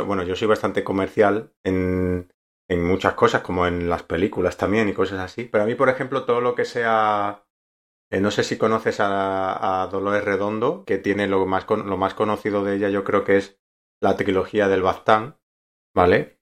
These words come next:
Que es, eh, una zona de aquí, de, de, bueno, entre Euskadi y Navarra, y entonces hay mucha mitología vasca, ¿no? Y bueno, también se han hecho películas, pero bueno, me gustan en general los libros de esa autora,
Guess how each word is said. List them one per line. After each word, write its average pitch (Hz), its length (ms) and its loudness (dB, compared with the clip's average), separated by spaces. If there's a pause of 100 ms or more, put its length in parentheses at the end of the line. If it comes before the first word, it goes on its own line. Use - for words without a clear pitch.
(120)
Que 101 100 4
es, - 160 0
eh, 95 220 2
una 98 200 0
zona 90 260 -2
de 85 60 -2
aquí, 147 360 -6
de, 92 420 2
de, 92 100 0
bueno, 90 440 -2 (180)
entre 92 300 -2
Euskadi 98 680 0
y 98 40 -4
Navarra, 107 640 2 (1300)
y 120 100 2
entonces 110 300 2
hay 113 80 4
mucha 113 260 -2
mitología 92 1000 -2
vasca, 85 420 -4
¿no? 113 260 -12
Y 117 60 -6
bueno, 113 140 4
también 101 200 2
se 104 60 -6
han 113 60 0
hecho 113 180 -4
películas, 117 400 0
pero 101 140 0
bueno, 98 120 0
me 92 100 -4
gustan 98 340 -2
en 107 60 -6
general 113 460 0
los 104 160 -4
libros 107 240 -2
de 113 100 0
esa 113 120 -2
autora, 107 560 0